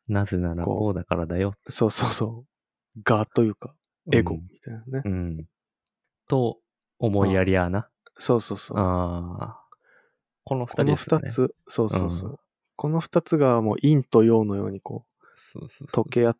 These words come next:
Speaker 2: て、
Speaker 1: うん。
Speaker 2: 私の中に思いやり屋がいて、
Speaker 1: うん。
Speaker 2: 思いやり屋の中に私やがいるみたいな。
Speaker 1: うん。
Speaker 2: あのマークみたいな感じでね。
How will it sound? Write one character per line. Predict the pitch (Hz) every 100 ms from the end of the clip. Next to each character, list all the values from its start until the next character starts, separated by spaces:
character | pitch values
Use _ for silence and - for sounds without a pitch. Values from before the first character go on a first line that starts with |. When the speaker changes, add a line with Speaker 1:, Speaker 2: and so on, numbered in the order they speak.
| _
Speaker 2:
て、 | - 107 104
Speaker 1:
う | 101
ん。 | 92 87 85 87 _ -
Speaker 2:
私 | 110 - 151 -
の | 156 151
中 | 156 151 135
に | 113 -
思 | 117 110 117
い | 113
や | 113
り | 110
屋 | 107 104
が | 104
い |
て、 | 104 - - - _
Speaker 1:
う | -
ん。 | 117
Speaker 2:
思 | 135
い | 147
や | 147 147
り | 147
屋 | 147
の | 151
中 | 151 147
に | 120
私 | 101 101 - 104 107
や | 104
が | 101
い |
る | 98
み | 98 98
た | 113
い |
な。 | 107
Speaker 1:
う | -
ん。 | 92 87 85 85 92 _ _ - - - - - _ _ _ _
Speaker 2:
あ | 120
の | 110
マ | 110 113
ー | 107 -
ク | 120 120
み | 110
た | 101
い |
な | 101
感 |
じ |
で |
ね。 | -